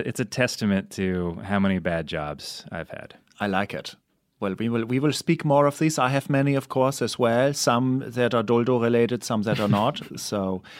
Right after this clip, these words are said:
Speaker 2: uh, are we diving into some footnotes?
Speaker 1: Yeah, let's do it. Footnotes. Uh, do we have any? I think, uh, I feel like I had one, but let's
Speaker 2: Yeah. Oh, joining us
Speaker 1: Oh,
Speaker 2: now?
Speaker 1: joining us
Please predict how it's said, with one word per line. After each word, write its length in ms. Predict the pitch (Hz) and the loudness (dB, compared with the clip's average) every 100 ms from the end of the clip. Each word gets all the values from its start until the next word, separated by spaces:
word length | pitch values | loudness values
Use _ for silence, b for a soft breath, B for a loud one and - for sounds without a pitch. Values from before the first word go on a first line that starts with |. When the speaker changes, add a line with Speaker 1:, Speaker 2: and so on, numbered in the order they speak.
| B | B
Speaker 2:
uh, 240 | 120 117 113 | 0 2 2
are 140 | 131 135 | 2 4
we 140 | 147 | 6
diving 380 | 160 156 160 160 | 6 4 4 2
into 160 | 170 | 0
some 180 | 160 151 | 0 0
footnotes? 680 | - 196 196 185 311 330 - | 2 0 2 2 2 -2 0
Speaker 1:
Yeah, 120 | 190 | 2
let's 160 | 160 - | 2 0
do 120 | 175 | -2
it. 160 | 170 - | -2 -4
Footnotes. 560 | - 180 143 107 - | -4 0 2 0 0
Uh, 360 | 113 104 101 101 - _ _ _ | 2 4 4 0 -6 _ _ _
do 120 | 120 | -4
we 120 | 120 | -2
have 220 | 117 117 143 | 0 0 0
any? 300 | 185 220 196 - | 2 0 0 -8
I 80 | |
think, 300 | 123 175 170 127 | -6 -4 -2 0
uh, 320 | 110 101 98 95 - _ _ _ _ _ _ _ - | 2 2 -2 -6 -20 _ _ _ _ _ _ _ -14
I 100 | 127 | -12
feel 140 | - | -4
like 120 | 131 98 | -4 -2
I 140 | 95 | -4
had 260 | 82 69 71 | -4 -10 -12
one, 260 | 67 65 - | -16 -16 -16
but 160 | 76 | -10
let's 340 | 123 165 - - - _ _ _ _ _ | -6 -6 -8 -12 -20 _ _ _ _ _
Speaker 2:
Yeah. 160 | 139 160 | -6 -2
Oh, 100 | - | 2
joining 400 | 185 170 151 175 | 4 6 6 4
us 200 | 165 220 | 2 0
Speaker 1:
Oh, 40 | 180 | 2
Speaker 2:
now? 180 | 170 240 | 2 2
Speaker 1:
joining 240 | 208 220 | 0 -2
us 180 | - | -4